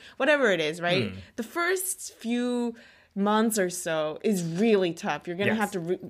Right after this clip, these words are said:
Speaker 1: feel like you're gonna relapse, like, and the urge is gonna get there. But once you overcome that, then it's easier. So it's the same with tweeting, like, or, like, saying something, or even if it's not tweeting, if it's saying something to someone, like,
Speaker 2: Hmm.
Speaker 1: verbally.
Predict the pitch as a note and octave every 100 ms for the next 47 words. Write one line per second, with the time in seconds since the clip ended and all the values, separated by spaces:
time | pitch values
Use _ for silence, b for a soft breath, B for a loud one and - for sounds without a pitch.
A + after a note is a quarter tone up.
0 | - - G3 F3+ E3+ E3 E3+ D#3+ D#3+ E3+
1 | E3 B2 - - D#3+ C#3 - _ _ -
2 | F#3+ F3+ E3+ F3+ F3 - G#3+ F#3+ E3+ F3+
3 | E3 D#3+ F3 F3 D#3+ E3 F3+ F3+ D4 C#5
4 | - - G3+ G3 F#3+ - A#3+ D#4 F3 -
5 | - - b b b _ - b - C#4+
6 | C4+ A#3+ - B3 D#4 C#4+ E3+ F#2+ G#3 -
7 | B B B - C4 A#3 A#3+ C#4+ C#4+ D#4
8 | D#4+ F4+ - A4 C#4+ D3 D3+ A2+ F3+ F3
9 | F3+ F3+ F3+ F3 - - B3+ C#4 D4+ B3+
10 | E3+ E3 D#3+ F3 B3+ D#4 C#4+ C#4 A3+ G#3+
11 | - A3 F#3+ E3 F3+ F#3+ - - A3+ A3
12 | G#3+ F#3 F3 D#3+ E3 F#3+ E3+ D#3+ D#3 D#3
13 | E3 B2 F#3+ F#3+ E3 C3 B1+ -